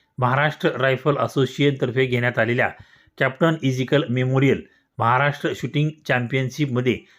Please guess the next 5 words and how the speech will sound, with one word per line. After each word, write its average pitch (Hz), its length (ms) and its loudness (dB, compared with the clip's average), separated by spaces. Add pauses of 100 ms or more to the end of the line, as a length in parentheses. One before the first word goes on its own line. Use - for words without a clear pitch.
(180)
इस्लामपूर 143 560 0 (140)
बोरगावचा 127 640 4 (340)
वीरेन 143 400 2
पद्मश्री 127 540 -2 (100)
राहुल 117 340 4